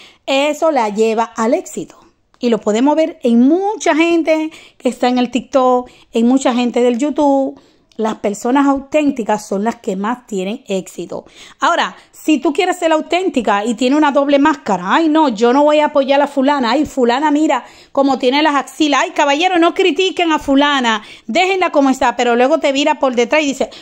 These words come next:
"Ay, sí, mírala cómo está, ay, Dios mío", ya ahí no vibra contigo el universo.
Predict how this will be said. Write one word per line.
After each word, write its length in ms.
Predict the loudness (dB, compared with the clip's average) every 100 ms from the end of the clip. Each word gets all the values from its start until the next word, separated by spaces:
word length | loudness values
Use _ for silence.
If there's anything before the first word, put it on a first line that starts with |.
| -20 -6
"Ay, 220 | -2 -2
sí, 340 | -6 -2 0
mírala 440 | 0 0 0 0 -2
cómo 180 | -4
está, 240 | -4 -6 -6
ay, 200 | -4 -4
Dios 360 | 0 0 0 0
mío", 460 | 2 2 2 2 -4 _ _ _
ya 320 | -4 -2 -4
ahí 400 | -6 -4 -2 -2
no 240 | -2 -2 -2
vibra 460 | -4 -4 -4 -4
contigo 720 | -6 -6 -6 -6 -2 -2 -2 -4
el 180 | -4 -4
universo. 640 | -4 -8 -10 -12 -18 -20